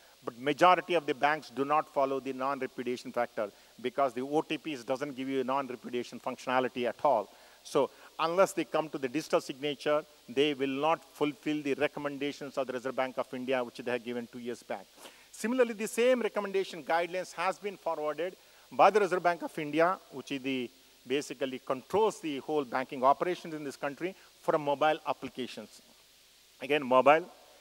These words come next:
you got a lot of very interesting application. I don't know any one of you uses M-Check. Okay, right, whatever it may be.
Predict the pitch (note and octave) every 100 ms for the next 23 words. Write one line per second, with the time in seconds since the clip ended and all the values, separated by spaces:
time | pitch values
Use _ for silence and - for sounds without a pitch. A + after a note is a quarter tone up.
0 | - B2 B2+ A#2 B2+ C#3+ B2 D#3 D3 C3+
1 | D#3+ - D3 C#3+ D3+ C#3+ D#3+ - C3+ C#3
2 | D3 C#3 D#3+ D#3 D#3+ D#3 D#3 D#3 E3 -
3 | D#3 E3+ - C4+ - - - _ _ _
4 | _ _ _ - F3+ F3+ C3 D3+ F3 F3+
5 | E3 D3+ C#3